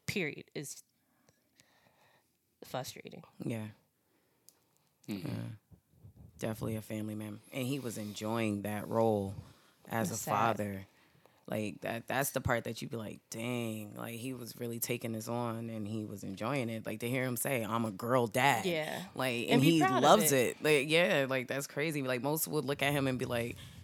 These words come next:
Speaker 2: "I'm
Speaker 1: Damn.
Speaker 2: sure he wants a
Speaker 1: A
Speaker 2: boy."
Speaker 1: boy,
Speaker 2: And he
Speaker 1: absolutely.
Speaker 2: could care less if he had <laughs> one.
Speaker 1: He said he would, he said he would have all girls if he
Speaker 2: Girls,
Speaker 1: could.
Speaker 2: yeah. Mm-hmm.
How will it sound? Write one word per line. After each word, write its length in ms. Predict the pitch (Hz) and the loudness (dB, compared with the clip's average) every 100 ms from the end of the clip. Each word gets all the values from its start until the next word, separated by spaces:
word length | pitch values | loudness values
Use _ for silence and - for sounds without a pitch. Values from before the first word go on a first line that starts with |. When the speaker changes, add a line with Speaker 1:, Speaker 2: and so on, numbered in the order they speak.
| - - - | -20 -2 2
Speaker 2:
"I'm 120 | 131 | 8
Speaker 1:
Damn. 160 | 214 | 10
Speaker 2:
sure 120 | 180 143 | 10 10
he 120 | 147 | 4
wants 220 | 131 123 127 | 2 2 4
a 20 | |
Speaker 1:
A 40 | |
Speaker 2:
boy." 100 | - | 8
Speaker 1:
boy, 220 | 151 220 | 12 12
Speaker 2:
And 80 | 180 | 12
he 40 | 185 | 12
Speaker 1:
absolutely. 560 | 208 196 214 175 175 165 | 10 10 8 8 8 8
Speaker 2:
could 120 | 170 | 8
care 220 | 208 196 | 10 12
less 280 | 190 202 - | 12 10 8
if 100 | 151 | 2
he 140 | 151 | 2
had 200 | 147 131 | 4 6
<laughs> 100 | 160 208 | 6 8
one. 200 | 165 190 208 180 | 6 4 0 6
Speaker 1:
He 80 | 320 | 10
said 180 | 349 320 | 12 10
he 80 | 302 | 10
would, 180 | 302 269 | 6 4
he 120 | 320 | 4
said 180 | 339 302 | 4 4
he 80 | |
would 120 | 311 294 | 6 4
have 140 | 294 | 6
all 180 | 320 330 | 6 6
girls 220 | 214 165 | 6 6
if 60 | 165 | 6
he 60 | |
Speaker 2:
Girls, 200 | 143 185 | 4 4
Speaker 1:
could. 60 | 160 | 4
Speaker 2:
yeah. 240 | 165 151 139 139 - | 6 4 0 -8 -8
Mm-hmm. 380 | 156 156 175 | -6 -4 -4